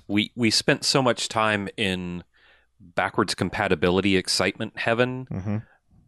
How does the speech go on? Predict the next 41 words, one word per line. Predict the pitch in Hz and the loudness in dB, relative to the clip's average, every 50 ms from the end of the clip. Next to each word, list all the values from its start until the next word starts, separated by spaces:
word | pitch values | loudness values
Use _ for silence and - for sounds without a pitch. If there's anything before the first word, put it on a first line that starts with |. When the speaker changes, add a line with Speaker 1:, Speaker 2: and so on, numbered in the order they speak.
| _ _ - | _ _ -2
Speaker 1:
and | 104 101 95 95 95 92 92 90 85 - - _ _ _ _ _ _ _ _ _ _ _ | 0 2 2 2 2 0 -2 -4 -6 -10 -12 _ _ _ _ _ _ _ _ _ _ _
then | 110 113 104 95 113 113 117 | -18 -14 -2 0 2 2 2
it | - | 2
was | - 117 - - | 0 -2 -2 -2
time | - 127 120 117 110 | 0 0 0 0 0
for | - - 104 95 | 0 0 0 2
remasters. | 95 104 101 95 92 92 95 - - - - - - - - - _ _ _ _ _ _ _ _ - | 4 4 2 2 0 0 0 -2 -4 -6 -6 -10 -14 -16 -20 -20 _ _ _ _ _ _ _ _ -4
Like, | 90 85 80 - - _ _ - - _ _ _ - | -2 -2 -2 -4 -10 _ _ -20 -20 _ _ _ 0
we | 113 113 | 2 2
went | 110 120 120 - | 4 2 2 0
from | - - 110 95 90 92 - - _ _ _ _ _ - | -2 -2 0 0 0 -4 -8 -12 _ _ _ _ _ -20
back | 113 107 - 117 120 - - | -10 -4 -2 -2 -2 -2 -2
compat | - 127 - 127 123 113 107 - - | -4 -4 -2 0 0 0 -2 -4 -6
to, | - - 104 98 98 95 - - _ _ _ _ _ _ _ _ _ _ | -2 2 2 4 4 2 0 -4 _ _ _ _ _ _ _ _ _ _
to | - - | -6 -4
just | 95 104 107 - - - | -2 0 0 -2 -2 -2
remaster | 92 101 110 107 107 104 107 107 - - - 95 92 | 2 4 4 4 4 4 2 0 -2 -2 -2 0 0
everything | 92 87 92 90 - - 92 85 82 80 78 - - - - - - _ | 0 0 -2 -4 -2 -2 -2 -2 -2 -6 -10 -14 -18 -20 -20 -20 -20 _
for | - - 107 92 - _ _ _ - | -6 -2 -2 -2 -2 _ _ _ -12
two | - - - 95 | -6 -2 0 0
or | 90 90 | 0 0
three | - - 90 87 85 | -2 -4 -4 -4 -4
years. | 82 78 76 76 71 71 78 - - | -4 -4 -4 -4 -6 -6 -6 -2 0
Speaker 2:
But | 277 262 | 0 0
how | 247 302 320 | 2 0 0
sad | - - - 339 349 | 0 0 2 2 2
Speaker 1:
And | 339 - | 2 4
Speaker 2:
is | 120 | 2
Speaker 1:
now, | 110 117 117 113 113 | 2 4 4 4 4
Speaker 2:
that? | 113 - - - | 2 0 -2 -2
Speaker 1:
like, | 113 110 107 - - | -2 0 0 -2 -2
wh-, | 113 117 - 117 - - - - - - | 0 2 2 2 2 0 -4 -4 -2 0
Speaker 2:
<laughs> | 135 113 | 2 4
Speaker 1:
what | 117 120 135 | 4 4 6
are | 143 | 6
we | 139 147 | 6 6
doing? | 143 196 220 170 90 69 - - - - - - - - - - - - | 6 8 8 6 6 2 -2 -10 -20 -20 -8 -4 -4 -4 -4 -4 -6 -6
Uh, | 101 - - - | -6 -6 -4 -4
in | 135 113 110 | -2 0 2
the | 113 | 2
meantime, | 113 123 135 131 127 - 131 123 123 123 123 113 92 90 | 4 4 4 2 2 2 2 4 4 2 2 -2 -4 -8